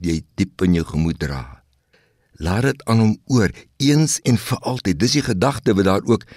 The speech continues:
in die Grieks na vore kom. Once and for all. Eens en vir altyd.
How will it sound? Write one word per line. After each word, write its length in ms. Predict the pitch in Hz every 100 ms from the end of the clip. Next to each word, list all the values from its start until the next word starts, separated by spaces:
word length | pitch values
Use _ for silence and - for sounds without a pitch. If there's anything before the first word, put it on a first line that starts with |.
| -
in 100 | 95
die 100 | 85
Grieks 300 | - 160 -
na 160 | 95
vore 300 | 87 92 82
kom. 280 | 76 69 60 - - -
Once 400 | 87 110 143 - -
and 220 | 117 113
for 180 | 120 139
all. 360 | 139 110 69 _ _ _
Eens 260 | - 127 143
en 80 | 143
vir 120 | -
altyd. 340 | 131 120 85